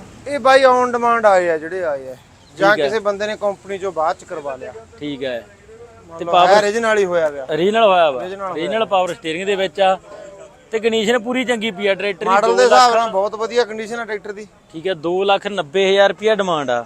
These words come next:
Speaker 1: ਤਕਰੀਬਨ, ਤਕਰੀਬਨ ਮੰਨ ਕੇ ਚੱਲੋ ਵੀ ਤੁਸੀਂ ਨੱਬੇ ਪਰਸੈਂਟ ਇਹ original ਹੀ ਆ ਟਰੈਕਟਰ।
Speaker 2: ਠੀਕ ਹੈ। ਤੇ
Speaker 1: ਥੋੜ੍ਹਾ
Speaker 2: ਬਾਕੀ
Speaker 1: ਬਹੁਤਾ
Speaker 2: ਮਿੱਤਰੋ
Speaker 1: ਮਗਰ
Speaker 2: ਸੋਹ
Speaker 1: ਵਾਲਾ
Speaker 2: ਸੂਹ ਦਾ ਰੰਗ ਪੇਂਟ ਦੇਖ ਸਕਦੇ ਹੋ, ਸਾਰਾ ਓਰੀਜਨਲ ਪਿਆ ਟਰੈਕਟਰ।
Speaker 1: ਹਾਂ, ਬਸ
Speaker 2: ਤੇ ਇਹ
Speaker 1: ਨੱਬੇ।
Speaker 2: ਬਣ ਕਿੰਨੇ ਕੁ ਦਾ ਜਾਊ ਕੁਲਵੀਰ?
Speaker 1: ਯਾਰ ਪੰਜਾਬ ਨੰਬਰ ਟਰੈਕਟਰ ਆ ਇਹ।
Speaker 2: ਹਾਂਜੀ।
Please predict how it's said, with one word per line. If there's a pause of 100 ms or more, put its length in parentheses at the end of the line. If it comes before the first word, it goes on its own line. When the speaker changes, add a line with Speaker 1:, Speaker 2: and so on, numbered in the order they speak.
Speaker 1:
ਤਕਰੀਬਨ,
ਤਕਰੀਬਨ
ਮੰਨ
ਕੇ
ਚੱਲੋ
ਵੀ
ਤੁਸੀਂ
ਨੱਬੇ
ਪਰਸੈਂਟ
ਇਹ
original
ਹੀ
ਆ
ਟਰੈਕਟਰ। (240)
Speaker 2:
ਠੀਕ
ਹੈ।
ਤੇ
Speaker 1:
ਥੋੜ੍ਹਾ
Speaker 2:
ਬਾਕੀ
Speaker 1:
ਬਹੁਤਾ
Speaker 2:
ਮਿੱਤਰੋ
Speaker 1:
ਮਗਰ
Speaker 2:
ਸੋਹ
Speaker 1:
ਵਾਲਾ
Speaker 2:
ਸੂਹ
ਦਾ
ਰੰਗ
ਪੇਂਟ
ਦੇਖ
ਸਕਦੇ
ਹੋ,
ਸਾਰਾ
ਓਰੀਜਨਲ
ਪਿਆ
ਟਰੈਕਟਰ।
Speaker 1:
ਹਾਂ,
ਬਸ
Speaker 2:
ਤੇ
ਇਹ
Speaker 1:
ਨੱਬੇ।
Speaker 2:
ਬਣ
ਕਿੰਨੇ
ਕੁ
ਦਾ
ਜਾਊ
ਕੁਲਵੀਰ? (1500)
Speaker 1:
ਯਾਰ
ਪੰਜਾਬ
ਨੰਬਰ
ਟਰੈਕਟਰ
ਆ
ਇਹ। (160)
Speaker 2:
ਹਾਂਜੀ।